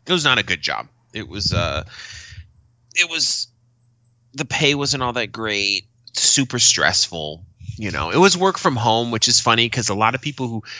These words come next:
you can tell when someone's never worked from home, because if you say you don't like your job, they go, "But you work from home." It's like, there's pros and cons to everything, <laughs> you know? But, um, I just needed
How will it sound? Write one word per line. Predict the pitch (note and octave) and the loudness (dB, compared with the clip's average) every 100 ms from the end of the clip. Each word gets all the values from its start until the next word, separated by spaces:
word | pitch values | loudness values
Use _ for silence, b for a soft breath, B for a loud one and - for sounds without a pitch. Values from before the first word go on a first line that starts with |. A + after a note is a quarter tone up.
| B | B
you | C#3+ | -2
can | E3 | 0
tell | F#3+ A#3+ C4+ | 2 0 0
when | C4+ | -2
someone's | - B2+ A2+ | -2 -2 -2
never | G2 F#2+ G#2 | 0 -2 -2
worked | G#2 A2 A2 | -4 -6 -8
from | - A2 | -8 -6
home, | A2+ A#2+ C3+ B B B - | -6 -8 -10 B B B -2
because | A2+ A2+ | 2 2
if | A2 A#2 | 2 2
you | |
say | A2+ - | 4 6
you | B2+ B2 A2+ | 4 4 0
don't | G#2 | 0
like | E2+ F#2+ G2 | 2 0 0
your | F#2+ | -6
job, | F2+ E2+ F#2+ | -2 -2 -2
they | |
go, | G2+ | -2
"But | G#2+ C3+ - | 4 4 4
you | |
work | A2+ F#2+ - | 2 0 -2
from | - | -10
home." | D#2+ D#2 C#2+ - _ _ _ _ _ _ _ | -12 -8 -8 -8 _ _ _ _ _ _ _
It's | A2 - | -8 0
like, | G#2 G2 - | 0 0 0
there's | C#3+ D3+ - - | 0 0 -4 -10
pros | - A#3+ C4 | 0 2 2
and | |
cons | D3+ A2 C#2+ | 0 0 0
to | A#1+ | -2
everything, | - - G1+ B2+ D3+ - - F#3+ | -4 -6 -4 4 6 6 4 4
<laughs> | F3+ G#3 - - | 6 6 4 2
you | - A2+ | 2 4
know? | F#2+ G2 - B B B B | 2 -4 -8 B B B B
But, | A#2 A2+ | 0 2
um, | A2 G#2 | 2 0
I | G2 | -2
just | C3+ D#3+ - | -2 -4 -6
needed | C3 B2+ A#2+ A2+ | -6 -4 -4 -6